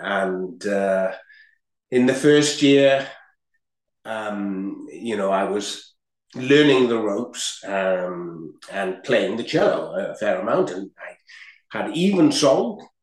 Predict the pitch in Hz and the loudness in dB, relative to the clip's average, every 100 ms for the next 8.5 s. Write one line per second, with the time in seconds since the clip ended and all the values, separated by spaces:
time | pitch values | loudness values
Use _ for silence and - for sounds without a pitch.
0 | - 127 151 170 - - 139 135 165 202 | -12 -4 -2 -2 -2 -6 -2 0 2 0
1 | - - 156 165 156 156 135 139 196 - | -2 -6 -4 -2 -2 -2 -2 -2 -4 -8
2 | - - - _ _ _ 131 123 117 113 | -20 -20 -20 _ _ _ -4 0 0 0
3 | 113 110 104 101 - - - - - 113 | -2 -4 -6 -8 -14 -20 -20 -20 -6 0
4 | 113 113 104 107 120 110 107 107 - _ | 0 0 -4 0 4 4 4 -2 -8 _
5 | _ _ _ _ - 180 151 - - 139 | _ _ _ _ -2 -2 0 0 2 6
6 | 139 143 - - - 113 113 101 110 - | 6 4 0 -4 -10 -6 -4 -4 -6 -4
7 | - 110 101 104 104 - 143 147 120 107 | -2 0 0 -2 -4 2 4 6 2 -2
8 | 107 117 117 123 | -2 -2 -2 -2